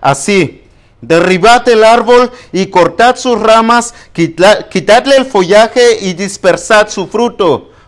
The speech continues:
Váyanse las bestias que estaban delante de él, que están delante de él, y las aves de sus ramas,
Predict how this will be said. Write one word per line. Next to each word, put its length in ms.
Váyanse 560
las 200
bestias 460
que 80
estaban 500
delante 420
de 260
él, 220
que 100
están 260
delante 340
de 220
él, 160
y 100
las 220
aves 300
de 120
sus 180
ramas, 600